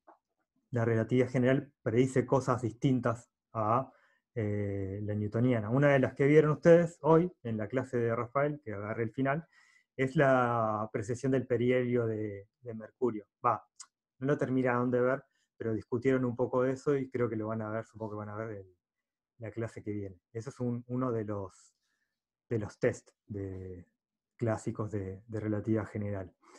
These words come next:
Eh, los tres test clásicos son, bueno, es el perihelio de Mercurio, eh,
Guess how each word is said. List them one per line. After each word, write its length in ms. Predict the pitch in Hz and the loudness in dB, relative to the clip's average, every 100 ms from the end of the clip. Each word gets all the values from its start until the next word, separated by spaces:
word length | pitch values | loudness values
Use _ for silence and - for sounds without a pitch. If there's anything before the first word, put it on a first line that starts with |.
| - - _ - | -20 -20 _ -6
Eh, 580 | 110 104 98 98 98 113 | -4 -2 -4 -6 -6 -4
los 220 | 110 - | -6 4
tres 340 | 156 160 - _ _ _ _ _ _ _ _ | 8 8 4 _ _ _ _ _ _ _ _
test 320 | 147 139 - | 4 4 -2
clásicos 560 | 156 151 - 165 165 - | 2 2 2 0 0 2
son, 320 | 135 113 - _ | 2 2 -6 _
bueno, 220 | 113 110 | -8 2
es 240 | 143 147 | 2 6
el 180 | 156 135 | 4 4
perihelio 360 | 120 117 123 127 | 0 2 4 4
de 60 | |
Mercurio, 720 | 131 151 160 175 180 185 180 - - - - _ _ | 4 2 4 4 6 4 0 -10 -20 -20 -20 _ _
eh, 1040 | 120 113 110 110 107 107 107 104 104 101 | -2 0 0 -2 -2 -2 -4 -4 -6 -6